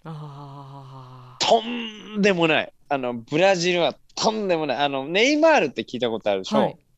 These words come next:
Speaker 2: で、めちゃくちゃうまいっていう噂は聞いたことあるでしょ？
Speaker 1: はい。
Speaker 2: それがね、し-、四人ぐらいいる。あの、
Speaker 1: えー、怖っ。
Speaker 2: うん。ネイマールが四人ぐらい今、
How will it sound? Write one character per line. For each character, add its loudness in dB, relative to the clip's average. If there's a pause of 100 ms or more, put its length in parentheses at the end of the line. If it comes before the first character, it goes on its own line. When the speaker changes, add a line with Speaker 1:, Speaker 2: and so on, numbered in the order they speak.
(800)
Speaker 2:
で、 -4 (200)
め -4
ち 2
ゃ 0
く -2
ち 2
ゃ 4
う 2
ま 2
い 2
っ -12
て -2
い 2
う -6
噂 2
は 4
聞 -4
い -4
た 2
こ -14
と 0
あ 4
る -2
で -8
し -10
ょ？ -6
Speaker 1:
は -8
い。 -16 (480)
Speaker 2:
そ -2
れ 4
が 6
ね、 0
し-、 0
四 6
人 2
ぐ 0
ら 4
い 0
い -8
る。 -14 (280)
あ -10
の、 -14
Speaker 1:
え 2
ー、 -20
怖 0
っ。 8 (720)
Speaker 2:
う -14
ん。 -12
ネ 2
イ 0
マ 2
ー 4
ル 0
が 0
四 2
人 -2
ぐ 4
ら 4
い 0
今、 0